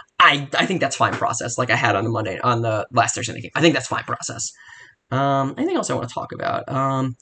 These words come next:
Jimmy G is a good quarterback. I don't know why they drafted Trey Lance. I mentioned that before. It, it makes no sense to me. Um, Debo is always a better player than Ayuk. I've always had it ranked that way. Pretty much, I don't think I've ever ranked it a different way. I didn't think Debo would be this good, I'll say that, but I've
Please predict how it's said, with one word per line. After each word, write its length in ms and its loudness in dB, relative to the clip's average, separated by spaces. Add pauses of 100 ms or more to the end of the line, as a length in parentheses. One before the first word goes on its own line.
(160)
Jimmy 160 8
G 120 4
is 60 6
a 60 0
good 120 6
quarterback. 380 4
I 20 4
don't 80 2
know 60 4
why 140 4
they 40 2
drafted 240 -2
Trey 140 -4
Lance. 300 -2
I 20 0
mentioned 280 0
that 80 -2
before. 380 2
It, 140 -4
it 120 -8 (380)
makes 160 4
no 60 0
sense 220 2
to 80 4
me. 180 2 (240)
Um, 320 2
Debo 320 8
is 100 4
always 160 2
a 40 0
better 180 4
player 240 6
than 120 0
Ayuk. 220 0
I've 140 -2
always 160 2
had 140 2
it 80 -4
ranked 220 0
that 120 2
way. 300 2 (100)
Pretty 160 0
much, 340 0 (380)
I 60 6
don't 80 6
think 100 6
I've 160 4
ever 180 6
ranked 380 4
it 200 2
a 40 -2
different 300 0
way. 200 4 (240)
I 120 8
didn't 140 2
think 140 -4
Debo 140 -6
would 120 -2
be 100 -4
this 160 0
good, 160 6
I'll 80 4
say 160 0
that, 200 6
but 140 -2 (140)
I've 340 6